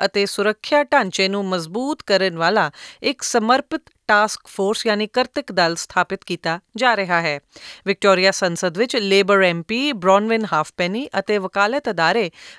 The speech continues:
ਮੌਰਿਸ ਬਲੈਕਬਰਨ ਦੀ ਪ੍ਰਿੰਸੀਪਲ ਲਿਬਰਟੀ ਸੈਂਗਰ ਇਸ ਦਲ ਦੀ ਸਹਿ ਪ੍ਰਧਾਨਗੀ ਕਰਨਗੇ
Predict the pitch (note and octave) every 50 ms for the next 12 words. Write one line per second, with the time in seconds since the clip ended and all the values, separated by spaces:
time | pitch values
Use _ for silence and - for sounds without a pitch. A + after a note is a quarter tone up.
0 | _ - G3+ G#3+ A#3 B3 C4+ D#4 D#4+ - - F3+ F#3 F#3+ G#3+ - - A#3 C#4+ D4
1 | C#4+ C4+ C4 - - G#3 F#3+ - - F#3 - G3+ G3+ G3+ G#3 - - F#3 G#3+ A#3
2 | C4+ C4+ D#4 - D4+ C#4+ - - - A3 A3 B3 A#3 F#3 D#3 D3 - - - -
3 | - - - A#3+ - - B3+ G3 G3 G3 G#3 A#3 B3+ A3 A#3 A#3+ A#3 - - -
4 | - C#4 C#4 D4 C#4+ - C#4 A#3+ G#3+ A#3+ A3 F#3+ F3 D#3+ E3+ F3 - - F3+ A3+
5 | C#4 D4 B3 B3 A#3+